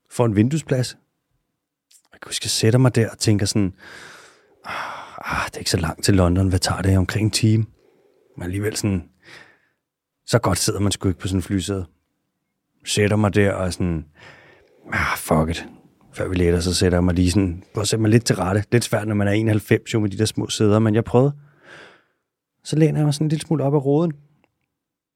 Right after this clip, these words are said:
Og det næste, jeg ved, det er, bok, så lander vi.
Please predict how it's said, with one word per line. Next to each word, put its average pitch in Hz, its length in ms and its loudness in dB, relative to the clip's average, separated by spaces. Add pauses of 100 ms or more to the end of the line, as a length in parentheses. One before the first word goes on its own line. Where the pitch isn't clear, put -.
(760)
Og 117 80 2
det 120 80 2
næste, 139 240 2
jeg 143 100 2
ved, 135 160 2 (400)
det 127 80 2
er, 127 100 2 (1040)
bok, - 120 -4 (840)
så 98 60 -4
lander 95 260 2
vi. 113 140 -2